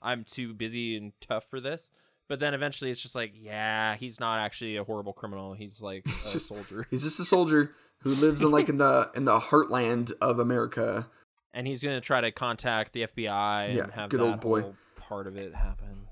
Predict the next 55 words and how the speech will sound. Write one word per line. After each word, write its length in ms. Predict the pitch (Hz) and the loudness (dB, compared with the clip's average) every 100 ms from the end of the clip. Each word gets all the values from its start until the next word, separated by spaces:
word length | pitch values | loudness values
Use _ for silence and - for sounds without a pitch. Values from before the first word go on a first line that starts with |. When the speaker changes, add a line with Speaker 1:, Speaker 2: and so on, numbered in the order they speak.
| - | 0
Speaker 2:
Anyway, 240 | 190 175 131 | 4 6 6
the 180 | 143 165 | 4 2
Marine, 360 | 165 185 226 | 4 4 4
Speaker 1:
Yeah. 80 | 226 | 8
Speaker 2:
though, 480 | 165 156 151 143 - - - | 12 12 12 10 -2 -10 0
like, 400 | - - - - - - - - | 6 6 4 -8 -10 -18 -4 4
it 160 | 151 | 4
just 480 | 202 - - - 143 | 6 4 2 0 2
gets 300 | 160 202 - | 6 6 4
going. 420 | - 135 151 135 | 6 10 12 10
Like, 300 | 113 123 - - | 4 -2 -4 -6
<laughs> 560 | 127 - - - - - | -6 -6 -12 -20 -14 -2
we 140 | 151 | 2
spend 340 | 208 240 240 196 | 6 6 4 6
a 40 | 143 | 8
lot 200 | 147 180 | 10 10
of 80 | |
time 140 | 196 185 | 6 2
with 100 | 175 | 0
the 40 | |
villains, 400 | 131 107 120 131 | 0 0 0 -2
which 120 | 127 | 2
I 80 | 127 | 4
think 200 | 123 131 - | 4 0 0
are 100 | 127 | 0
hilarious. 360 | 127 117 120 - | 4 4 4 2
'Cause 80 | |
I 40 | 123 | 0
think 120 | 131 | 2
Robert 300 | 123 123 117 | 2 2 0
Patrick's 400 | 104 107 110 - | -2 -2 -2 -4
killing 360 | - 127 113 113 | -4 -2 0 0
it. 160 | 117 - _ _ _ _ _ - | -4 -6 _ _ _ _ _ -14
Speaker 1:
Yeah, 460 | 120 113 110 110 110 | -8 -6 -6 -8 -6
Robert 300 | 123 139 131 | 0 0 0
Patrick's 440 | 135 117 120 - | -4 -4 -8 -12
really, 240 | 120 113 113 | -10 -10 -6
like, 220 | 131 123 _ _ - | -6 -6 _ _ -4
I 80 | 151 | 2
know 100 | 165 | 6
I 160 | 160 | 6
didn't 300 | 143 143 120 | 4 -2 -6
give 160 | 110 113 | -10 -10
him 120 | 127 131 | -8 -6
the 60 | |
M 120 | 127 | -6
V 120 | 127 127 | -6 -8
P, 220 | 135 131 | -6 -6
but 120 | 123 | -6
he's, 280 | 113 123 107 | -8 -8 -8
like, 160 | 110 107 | -10 -10
right 420 | 110 113 113 95 | -6 -2 -2 -4
there. 440 | 107 107 101 92 - | -8 -8 -8 -10 -8
It, 180 | 135 127 | -10 -8
it, 180 | 143 | -14